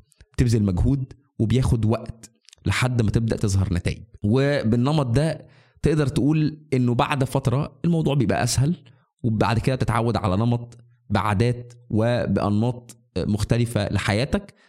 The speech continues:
تقدر تنطلق فيها بدون ظاهرة تعفن الدماغ. وإحنا هنتكلم في الحلول بتاعتنا في أربع خيارات قدامك. أول خيار فيهم يا صديقي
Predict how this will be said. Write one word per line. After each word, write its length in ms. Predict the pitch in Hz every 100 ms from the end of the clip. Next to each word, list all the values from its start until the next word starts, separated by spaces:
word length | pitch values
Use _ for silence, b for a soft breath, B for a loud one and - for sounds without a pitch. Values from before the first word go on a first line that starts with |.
| b
تقدر 320 | 143 143 135 123
تنطلق 480 | 117 107 123 123
فيها 420 | - 120 117 120 -
بدون 520 | 101 107 120 113 - -
ظاهرة 320 | 101 104 104 101 -
تعفن 520 | - 101 - 101 98 -
الدماغ. 340 | 104 98 82 82 - -
وإحنا 260 | 147 156 143
هنتكلم 300 | - 156 147
في 80 |
الحلول 260 | 127 120 147
بتاعتنا 500 | 127 110 135 143 135 - _
في 120 | -
أربع 320 | 131 135 123 107
خيارات 500 | - 101 101 110 -
قدامك. 480 | 92 82 - - b b b -
أول 160 | 143 135
خيار 220 | 127 120
فيهم 300 | 117 123 113
يا 40 |
صديقي 500 | 101 104 113 113 120